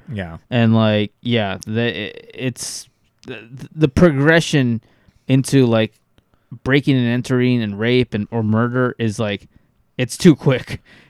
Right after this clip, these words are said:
Speaker 2: It's
Speaker 1: Yeah.
Speaker 2: too, it's too disturbingly, like, simple to get there. But anyways.
Speaker 1: But at the same time, Art, <laughs>
Speaker 2: <laughs>
Speaker 1: like I mentioned earlier, he was very active in his church.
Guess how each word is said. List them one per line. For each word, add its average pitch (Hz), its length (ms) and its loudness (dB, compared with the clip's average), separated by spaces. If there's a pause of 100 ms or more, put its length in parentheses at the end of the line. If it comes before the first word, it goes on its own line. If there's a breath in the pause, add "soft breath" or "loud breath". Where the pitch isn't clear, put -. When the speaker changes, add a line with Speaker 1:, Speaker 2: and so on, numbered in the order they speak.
Speaker 2:
It's 92 360 0
Speaker 1:
Yeah. 180 80 10
Speaker 2:
too, 170 180 8
it's 139 260 2
too 196 160 8
disturbingly, 139 760 6
like, 110 240 2 (220)
simple 123 400 0
to 110 140 -4
get 104 180 -4
there. 98 160 -8
But 95 180 -10 (280)
anyways. - 460 -18 (100)
Speaker 1:
But 320 100 4
at 240 140 -2
the 185 80 -4
same 190 380 -2
time, 143 500 -2
Art, 92 340 -4
<laughs> - 200 6
Speaker 2:
<laughs> 180 1080 6
Speaker 1:
like 135 160 0
I 139 60 2
mentioned 127 360 -2
earlier, 117 440 2
he 123 180 0
was 131 220 6
very 131 260 6
active 110 420 0
in 98 100 -2
his 92 180 -6
church. 135 500 -2